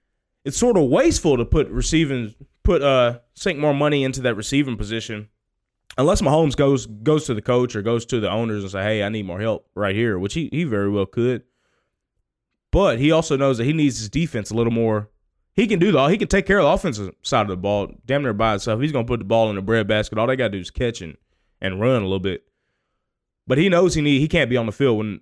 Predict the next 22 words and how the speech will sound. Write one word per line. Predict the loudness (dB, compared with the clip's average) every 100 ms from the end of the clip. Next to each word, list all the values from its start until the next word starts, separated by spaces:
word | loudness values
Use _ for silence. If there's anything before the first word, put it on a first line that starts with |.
| -8
when | -6 -4
they're | -4 -4 -8
defending | -12 -6 -4 -4 -8 -12 _
and | -10 -8 -8 -14 _ _ _ _ -6
there's | -4 -4 -8 _
teams | -6 -4 -6
running | -4 -4 -6 -10 -16 -6
like | -4 -4 -6
how | -2 0 -2
the | -2
recipe | -2 -2 -2
used | -2 -2
to | -6
be | -6 -6 -12 -12
to |
beat | -10 -8
Kansas | -8 -8 -8
City | -8 -8
would | -8
just | -10 -8
run | -4 -2 -2
for, | -4 -8 -8